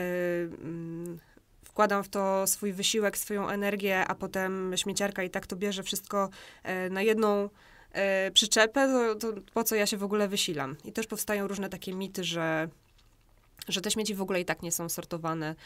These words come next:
że one nie są oddawane do ponownego wykorzystania, do odzysku surowca.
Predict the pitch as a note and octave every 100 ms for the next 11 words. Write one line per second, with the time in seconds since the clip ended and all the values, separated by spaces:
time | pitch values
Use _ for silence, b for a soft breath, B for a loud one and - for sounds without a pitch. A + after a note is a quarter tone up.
0 | B B F3+ E3+ F3+ F3+ F3+ F#3 F3+ F#3
1 | F3 E3+ F3+ F3 F3 F3+ F3 E3+ E3+ F3
2 | E3+ F#3 F3 F#3 F3+ F3 - E3+ - E3
3 | E3+ E3+ F3 E3+ E3+ F3 - F#3 F3+ E3+
4 | E3 - F3